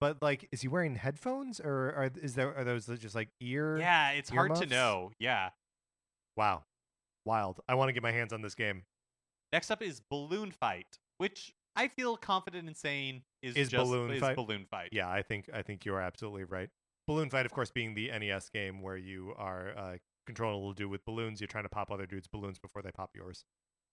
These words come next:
Speaker 1: Uh, let's see. This game is modeled after the Balloon Trip mode of the N E S version. That's interesting. The screen scrolls from, uh, from, wait, from toward the left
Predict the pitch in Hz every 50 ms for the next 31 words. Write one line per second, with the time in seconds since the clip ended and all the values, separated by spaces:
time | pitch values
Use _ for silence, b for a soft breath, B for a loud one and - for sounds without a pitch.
0 | _ _ - 127 120 120 123 123 120 123 123 127 127 123 127 127 123 - - 170
1 | 170 160 151 143 139 131 139 131 - - 160 156 147 139 123 139 139 139 135 135
2 | 135 123 - 147 127 107 - _ _ _ - 127 113 - 123 120 139 151 147 143
3 | - - 156 143 - 123 127 131 131 139 135 120 - 131 131 131 156 196 247 -
4 | - 143 123 110 117 131 156 - - 123 - 101 - - 117 107 107 - _ _
5 | _ _ - 127 - - - 147 147 151 156 147 - - - 139 135 131 127 135
6 | 127 - - - 139 127 120 120 120 117 120 143 - - 117 107 104 107 127 -
7 | _ _ _ _ _ - - 131 - _ _ - 123 117 113 110 110 110 110 110
8 | 107 107 107 107 113 165 - _ - 110 107 95 98 - _ _ - 113 117 113
9 | 113 101 - - - 120 131 143 139 123 131 120 107 113 123 123 120 -